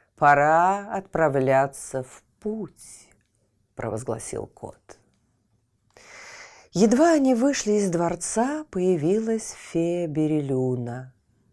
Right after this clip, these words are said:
вновь юная и прекрасная. "Друзья мои",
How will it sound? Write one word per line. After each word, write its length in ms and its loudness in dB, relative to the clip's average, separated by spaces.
вновь 340 0
юная 760 -4
и 80 0
прекрасная. 1040 -12
"Друзья 720 -2
мои", 500 -8